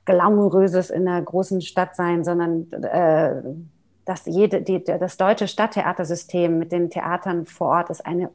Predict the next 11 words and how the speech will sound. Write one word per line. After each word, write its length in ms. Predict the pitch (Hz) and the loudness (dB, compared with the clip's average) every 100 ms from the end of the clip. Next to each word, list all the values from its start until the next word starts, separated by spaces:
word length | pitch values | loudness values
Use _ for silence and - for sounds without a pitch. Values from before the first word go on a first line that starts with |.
| - | -4
unglaubliche 1160 | 220 208 - 185 165 175 180 180 - 175 160 160 _ _ _ _ _ _ _ _ _ | -2 -2 -2 -2 0 0 -4 -8 -6 -6 -6 -10 _ _ _ _ _ _ _ _ _
Infrastruktur, 840 | 214 220 196 185 - 165 - 185 | 6 6 4 -2 -2 -10 -6 -4
die 180 | 165 170 | 0 0
ich 180 | - - - | -2 -8 -4
für 120 | 175 | 0
unglaublich 520 | 190 185 175 165 165 | 0 0 0 -2 -2
wertvoll 480 | 165 185 - 170 147 | -2 -2 -2 -4 -2
halte. 260 | 160 160 160 | -4 -4 -4
Und 160 | 156 | -4
ich 160 | 160 - _ | -6 -10 _
pl-, 220 | - 190 | -6 -6